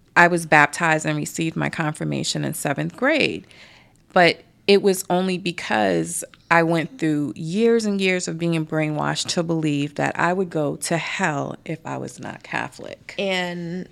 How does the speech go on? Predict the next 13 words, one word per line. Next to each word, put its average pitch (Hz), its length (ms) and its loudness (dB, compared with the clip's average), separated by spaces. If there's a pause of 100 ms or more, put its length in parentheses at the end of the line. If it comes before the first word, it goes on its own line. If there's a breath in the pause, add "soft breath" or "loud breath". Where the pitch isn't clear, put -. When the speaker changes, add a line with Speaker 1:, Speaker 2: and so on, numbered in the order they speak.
(160)
Speaker 2:
I'm 226 120 2
just 381 220 -2
curious 254 380 -2
to 233 80 0
know, 185 180 2
how 214 300 2
exactly 202 560 0
did 170 260 -4
Grandma 170 400 2
feel 147 440 0
about 156 520 -2
your 151 180 -2
journey 143 640 -4